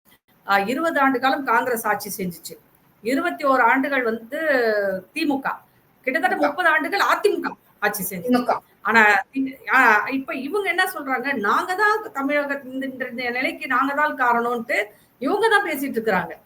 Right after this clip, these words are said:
Speaker 1: எல்லா, அதாவது எத்தனையோ திட்டங்கள் கா-, காமராஜர் அவர்கள் கொண்டு வந்தது, வ-, வ-, எம் ஜி ஆர் அவர்கள் கொண்டு வந்தது, ஜெயலலிதா, இப்படி நிறைய திட்டங்கள், நிறைய விஷயம், நல்ல விஷயங்கள் நடந்திருக்கு இவங்களை தவிர, தி மு க தவிர. ஆனா அது எல்லாத்தையும் மறைச்சிட்டு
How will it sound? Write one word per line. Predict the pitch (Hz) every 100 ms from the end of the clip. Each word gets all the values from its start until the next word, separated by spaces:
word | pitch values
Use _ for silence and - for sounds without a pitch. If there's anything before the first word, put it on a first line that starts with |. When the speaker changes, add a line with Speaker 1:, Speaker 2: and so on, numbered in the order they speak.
| _ _ _ -
Speaker 1:
எல்லா, | 214 277 349 370 370 349 320 277 233
அதாவது | 226 277 - 277
எத்தனையோ | 190 269 277 339 392
திட்டங்கள் | 339 277 285 285
கா-, | 254 233 226
காமராஜர் | 226 262 269 262 240
அவர்கள் | 233 240
கொண்டு | 233 233
வந்தது, | 233 226 226 233 226
வ-, | 220 220
வ-, | 214 214 208 208 208
எம் | 226
ஜி | 233
ஆர் | 262
அவர்கள் | 233 226 226
கொண்டு | 226 233
வந்தது, | 226 226 220 226
ஜெயலலிதா, | 226 262 262 -
இப்படி | - 320 262
நிறைய | 247 359 453
திட்டங்கள், | - 302 277 277 285 _ - _
நிறைய | 208 233 311 339 302 269 247
விஷயம், | 240 277 247
நல்ல | 277
விஷயங்கள் | 302 269 269 269 214
நடந்திருக்கு | 226 269 - - -
இவங்களை | 202 240 247 220
தவிர, | 226 208 285 277 -
தி | 262
மு | 262
க | 226 202
தவிர. | 180 170 - _ _ _ 202
ஆனா | 196
அது | 190
எல்லாத்தையும் | 196 277 370 403 427 370
மறைச்சிட்டு | 226 214 214 - 180 180